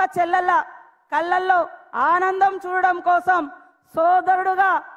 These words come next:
మరి ఈరోజు రేవంత్ రెడ్డి గారు బాధ్యత తీసుకొని ముందుకు రావడం జరిగింది. ఇవాళ పేదోళ్ళ ఇళ్లల్లో కరెంటు వాడాలంటే అధికంగా రేట్లు పెంచినటువంటి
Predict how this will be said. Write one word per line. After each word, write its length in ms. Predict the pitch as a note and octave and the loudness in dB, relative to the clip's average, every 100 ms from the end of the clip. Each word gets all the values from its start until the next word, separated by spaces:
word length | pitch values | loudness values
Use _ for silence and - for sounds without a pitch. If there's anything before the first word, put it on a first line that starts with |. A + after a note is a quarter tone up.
| - _ _ _ | -20 _ _ _
మరి 160 | C#4+ D#4+ E4 | -4 -2 0
ఈరోజు 260 | E4+ E4+ E4+ | 0 0 0
రేవంత్ 360 | E4 E4+ E4+ E4 | 2 2 2 0
రెడ్డి 160 | E4 D#4+ | -2 0
గారు 160 | D#4+ D#4+ - | 0 -2 0
బాధ్యత 380 | C#4 D#4 D#4+ D#4+ D#4+ | 0 0 0 -4 -4
తీసుకొని 340 | D4+ - D#4+ D4 | -8 -6 -4 -4
ముందుకు 240 | D4 C#4+ D4 | -6 -6 -2
రావడం 260 | C#4 C#4+ C#4 C4 | -2 -2 -4 -6
జరిగింది. 380 | C4 C4 A#3+ G#3 _ _ _ _ _ _ D4 | -6 -8 -14 -16 _ _ _ _ _ _ 0
ఇవాళ 240 | F4 F4+ F4+ F4 | 2 2 0 2
పేదోళ్ళ 440 | F4+ F#4 F#4+ F#4 F4+ | 4 4 4 2 0
ఇళ్లల్లో 380 | F4+ F#4+ F#4 F#4+ F4+ - - _ _ _ - | 2 2 4 2 2 -6 -20 _ _ _ -4
కరెంటు 360 | E4+ F#4+ F#4+ F4+ | 2 2 2 2
వాడాలంటే 640 | F4 F#4 F#4+ F#4 F4+ F#4 F#4 F4 - - _ _ _ - | 4 4 4 2 0 2 2 2 -2 -20 _ _ _ -4
అధికంగా 540 | D#4 F#4 G4 F#4+ G4 F#4 | -4 0 -2 2 2 2
రేట్లు 300 | F4+ F#4+ F#4+ F#4 | 2 2 0 -4
పెంచినటువంటి 680 | F4+ F4 F4+ F4 F4 E4+ | -4 -2 -2 2 0 0